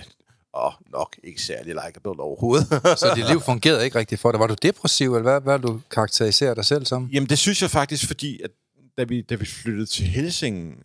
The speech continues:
Speaker 1: øh, som snart syv år siden, der får jeg bygget det her musikstudie op.
Speaker 2: Ja.
Speaker 1: Og, øhm, for, for at sige det, jeg tror, jeg har været en rigtig, rigtig latterlig far. Jeg
Speaker 2: Okay.
Speaker 1: tror også, jeg har været en rigtig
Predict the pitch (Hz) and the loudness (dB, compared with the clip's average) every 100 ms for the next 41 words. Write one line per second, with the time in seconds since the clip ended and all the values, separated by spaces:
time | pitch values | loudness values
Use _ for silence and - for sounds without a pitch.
0 | _ _ _ 90 87 80 71 71 82 78 | _ _ _ -14 -10 -10 -10 -12 -14 -16
1 | 80 _ _ - 90 - - - - 113 | -18 _ _ -12 -10 -8 -8 -8 -10 -12
2 | - - - 98 98 104 _ _ _ _ | -10 -10 -10 -12 -16 _ _ _ _ _
3 | _ _ - 107 120 - - 113 104 95 | _ _ -12 -2 -2 -2 -6 -4 -2 -2
4 | 107 104 95 - 120 - 98 85 87 73 | 0 -2 -4 -6 -8 -8 -10 -12 -12 -12
5 | 92 87 - 131 95 92 _ _ _ _ | -14 _ -8 -4 -4 -6 _ _ _ _
6 | _ _ _ - 101 101 98 98 92 90 | _ _ _ -8 -2 0 0 -2 -4 -8
7 | 82 80 _ _ _ _ _ _ _ _ | -12 -18 _ _ _ _ _ _ _ _
8 | _ _ _ _ _ _ _ _ _ 92 | _ _ _ _ _ _ _ _ _ -2
9 | 90 101 95 123 117 110 95 117 104 95 | 0 0 -2 -2 0 0 -2 0 0 -2
10 | 87 78 65 92 - _ 76 - - _ | -4 -10 -10 -10 -10 _ -14 -12 -14 _
11 | 73 58 67 - - - _ _ _ _ | _ -18 -18 -20 -20 -20 _ _ _ _
12 | - 107 101 101 101 101 78 69 57 - | -4 -2 2 0 0 -4 -8 -12 -12 -12
13 | _ _ | _ _